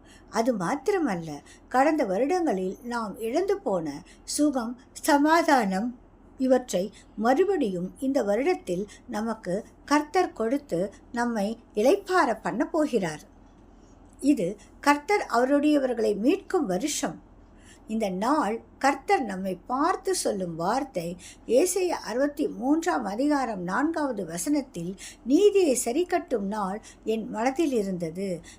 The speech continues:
என்னுடையவர்களை மீட்கும் வருஷம் வந்தது" என்பதாக. ஹல்லேலூயா. கடைசியாக, யூபிலி வருஷம் அடிமைகளுக்கு விடுதலை அறிவிக்கும்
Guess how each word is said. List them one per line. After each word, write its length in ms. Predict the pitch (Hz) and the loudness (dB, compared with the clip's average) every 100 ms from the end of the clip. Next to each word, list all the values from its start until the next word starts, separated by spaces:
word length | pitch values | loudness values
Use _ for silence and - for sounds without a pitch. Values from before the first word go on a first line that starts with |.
| - | 0
என்னுடையவர்களை 960 | 226 294 427 415 403 403 392 370 370 320 | 4 4 2 4 4 4 -2 0 0 0
மீட்கும் 480 | 233 262 - 170 202 - - - | -2 -4 -6 -6 -6 -10 -16 -2
வருஷம் 520 | 196 262 294 370 220 | 0 0 -2 -2 -2
வந்தது" 720 | 170 208 254 247 320 320 208 | -4 0 0 2 2 2 -2
என்பதாக. 880 | 208 214 214 185 165 190 190 170 - - - - - | -4 -2 0 0 -2 -2 -2 -4 -10 -20 -20 -20 -2
ஹல்லேலூயா. 800 | 302 320 339 330 381 330 214 175 - - - - - - - | 0 2 2 4 4 4 2 -2 -10 -20 -20 -20 -20 -20 -16
கடைசியாக, 1000 | - 254 381 466 453 339 208 208 151 208 - - - - | -2 2 4 4 6 6 2 -2 -6 -8 -8 -18 -20 0
யூபிலி 440 | 285 440 453 453 | 4 6 8 8
வருஷம் 540 | 302 202 269 - 175 208 - | 6 2 -2 -4 -6 -8 -4
அடிமைகளுக்கு 1000 | 220 247 370 415 403 294 208 - 208 262 | 0 2 2 0 0 0 -2 -4 -4 -4
விடுதலை 520 | 220 254 320 349 381 - | -2 0 2 4 2 0
அறிவிக்கும் 760 | - 202 202 190 - 208 240 | -2 -4 -4 -6 -10 -10 -10